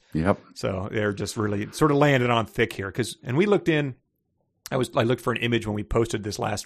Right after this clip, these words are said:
Speaker 2: week or whenever we posted the episode. I guess two two two has some sort of number significance in the angel community.
Speaker 1: Mm-hmm. Yeah.
Speaker 2: Like, it's, like, sort of like they're four twenty. Like, it's, if you, if you see the number two two two, it means an angel is looking out for you.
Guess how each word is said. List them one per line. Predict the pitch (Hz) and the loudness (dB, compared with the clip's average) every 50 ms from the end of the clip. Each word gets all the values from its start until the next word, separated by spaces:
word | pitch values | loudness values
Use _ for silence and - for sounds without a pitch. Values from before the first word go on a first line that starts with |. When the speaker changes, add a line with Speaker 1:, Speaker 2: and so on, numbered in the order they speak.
| - - | -12 -12
Speaker 2:
week | - 113 110 110 104 - - | -6 -2 -2 -2 -2 -4 -6
or | |
whenever | 101 101 104 101 98 | -6 -4 -4 -4 -4
we | 98 95 | -6 -8
posted | - - 110 101 - - 101 | -6 -6 -6 -6 -6 -6 -6
the | 101 | -4
episode. | 98 98 - - - 110 104 101 - - - - - - - - - | -4 -4 -6 -4 -4 -4 -4 -4 -6 -12 -20 -20 -20 -20 -20 -12 -8
I | - - | -6 -4
guess | - 190 - - | -2 -4 -4 -4
two | - - 180 175 | -4 -2 -2 -2
two | - - 165 | -2 -2 -4
two | 151 - - 175 160 | -4 -2 -2 -2 2
has | 127 127 117 - | 2 2 2 2
some | 135 127 | 0 -2
sort | - - 127 117 | -2 0 0 0
of | 101 107 | -2 -2
number | 113 107 120 131 139 160 160 156 151 - - - _ _ _ | 0 0 0 2 2 2 0 0 -2 -6 -12 -20 _ _ _
significance | - - 143 131 127 147 - 151 131 151 139 - - | -6 -6 -4 -2 -2 -2 -2 -2 -4 -4 -4 -4 -4
in | 113 | -4
the | 101 104 - | -4 -2 -2
angel | 104 117 151 151 160 165 165 | 0 0 2 4 4 4 4
community. | - 156 156 160 165 170 170 165 165 170 170 - _ _ - | 2 0 0 0 0 0 -2 -2 -4 -6 -8 -12 _ _ 6
Speaker 1:
Mm-hmm. | 107 101 95 113 127 143 170 165 - - - | 6 6 8 8 6 6 6 4 2 0 0
Yeah. | 107 113 107 90 78 - | 2 2 2 0 -2 -2
Speaker 2:
Like, | 110 107 107 | -4 -4 -2
it's, | 123 - - - - | -2 -4 -4 -4 -2
like, | 117 110 107 | -2 -2 -2
sort | - - 120 123 | -2 -2 0 0
of | 123 | 0
like | 113 101 92 | 0 0 0
they're | 110 110 | -2 -4
four | 104 - - 127 113 113 | -4 -4 -2 -2 0 0
twenty. | - - 123 113 113 127 127 120 - | 0 0 0 -2 -2 -2 -4 -4 -6
Like, | - 110 101 - | -8 -8 -8 -8
it's, | 107 - - - - - | -8 -8 -8 -10 -10 -10
if | 120 113 - | -10 -8 -6
you, | 110 101 - - | -6 -8 -6 -8
if | - - - | -10 -8 -6
you | 117 | -4
see | - - 165 147 | 2 4 4 4
the | 147 | 4
number | 135 123 120 | 2 2 0
two | 113 - - 131 | 0 2 0 0
two | - - 123 117 | 2 2 0 0
two, | - - 127 117 | 2 2 4 4
it | 107 104 | 2 2
means | 110 110 107 101 | 0 -2 -4 -4
an | 104 104 | -4 -2
angel | 101 107 123 117 120 113 110 | 2 2 2 4 4 4 2
is | 107 - | 2 2
looking | 113 113 - 117 110 104 | 2 0 0 0 -2 -2
out | 104 113 - | -4 -4 -4
for | - 135 | -4 -2
you. | 123 127 131 135 135 | 2 4 4 2 2